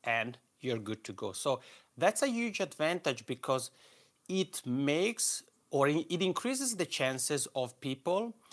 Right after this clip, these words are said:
diving deeper into your content, because somebody may go on a two-hour road trip and they may say, "Oh, I'm gonna listen to Reputation Revolution, my favorite show," and they're gonna listen to it for a couple of hours. Whereas with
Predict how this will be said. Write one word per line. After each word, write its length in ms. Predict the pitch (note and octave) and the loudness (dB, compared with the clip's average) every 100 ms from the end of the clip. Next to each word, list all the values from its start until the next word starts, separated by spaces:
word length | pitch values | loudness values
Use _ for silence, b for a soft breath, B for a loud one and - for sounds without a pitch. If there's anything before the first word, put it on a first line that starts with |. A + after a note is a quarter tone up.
| B B | B B
diving 500 | C3+ C#3 B2+ C#3+ C3+ A2 | 6 6 6 2 0 0
deeper 400 | G#3 A3 C3+ A#2+ | -2 0 0 -2
into 280 | G#2+ - | -2 -6
your 140 | A2 G#2+ | -4 -4
content, 540 | - G#2 G2 - F#2+ | -4 -6 -6 -8 -8
because 300 | A#2 - A#2+ | -6 -2 0
somebody 320 | - D3+ D3 B2+ | 2 2 2 2
may 160 | B2 | 0
go 300 | A2+ B2 A#2+ B B B | 0 0 0 B B B
on 200 | B2+ B2 | 0 0
a 100 | A2 - | -2 -2
two-hour 500 | F3+ F3 D#3+ D3+ C#3 | 2 4 4 4 2
road 280 | A#2+ D#3 - | 2 0 -2
trip 340 | - C4+ - - | -4 -4 -4 -8
and 100 | B2 | -4
they 80 | B2 | -2
may 120 | A#2+ | -2
say, 220 | - A2+ - | -4 -2 4
"Oh, 140 | G#3+ | 6
I'm 180 | B2 E3+ | 6 4
gonna 180 | F#3+ E3 | 2 2
listen 380 | C#3+ C#3+ D3+ C3 | 0 -2 -4 -4
to 320 | C3+ B2+ A#2 - b b b b - | -4 -2 -4 -10 b b b b -6
Reputation 540 | A#2+ A#2+ C#3 C#3 D3 | -4 -2 -2 0 0
Revolution, 600 | C#3 D3 G#3 A#3+ - F#2+ - | 2 4 6 6 2 -4 -4
my 140 | A2 A2 | 0 0
favorite 340 | - C3 D3+ | 2 0 2
show," 380 | - F3+ B2 - - | 4 4 4 2 -4
and 140 | A#2+ | -2
they're 100 | B2 | 0
gonna 200 | A2 A#2+ | 0 0
listen 360 | C3 D#3+ A#2 D#3+ | 0 -2 -4 -4
to 120 | C3 | -4
it 100 | B2 | -6
for 240 | - A#2 A2 | -6 -2 -2
a 40 | |
couple 340 | - A#2+ - A#2 | -2 -4 -2 -4
of 200 | G#2 - - | -4 -8 -2
hours. 400 | G#2+ F#2 F#2+ - B B B | -2 -2 -6 -10 B B B
Whereas 420 | B2 B2+ B2+ A2+ | 2 6 4 2
with 400 | B2 B2+ - | -2 -2 -4